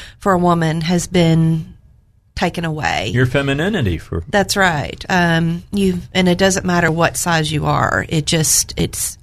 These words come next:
Speaker 1: the same effect for every woman to have your breast taken away. You feel like you've lost such a huge portion of your life. Um, it doesn't make up who you are,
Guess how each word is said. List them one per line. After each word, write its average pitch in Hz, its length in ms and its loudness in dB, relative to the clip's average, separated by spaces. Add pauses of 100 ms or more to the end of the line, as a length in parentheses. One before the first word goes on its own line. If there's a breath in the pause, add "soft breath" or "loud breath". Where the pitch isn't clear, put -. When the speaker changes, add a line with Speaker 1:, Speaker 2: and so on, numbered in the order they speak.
(120)
Speaker 1:
the 185 140 0
same 185 300 0
effect 160 540 -2 (140)
for - 200 -8
every 160 300 2
woman 147 520 2
to 156 120 0
have 151 480 2 (540 loud breath)
your 185 160 0
breast 165 320 0
taken 160 260 0
away. 156 720 2
You 175 160 0
feel 165 220 2
like 156 280 0
you've 151 460 -4 (160)
lost 175 400 2
such - 300 -2
a 160 40 2
huge 175 360 0
portion 170 400 2
of 151 140 0
your 151 100 0
life. 147 560 0 (540 loud breath)
Um, 151 580 4 (1400)
it 214 120 0
doesn't 214 280 0
make 185 260 2
up 175 180 -2
who - 160 2
you 202 300 -2
are, 190 520 4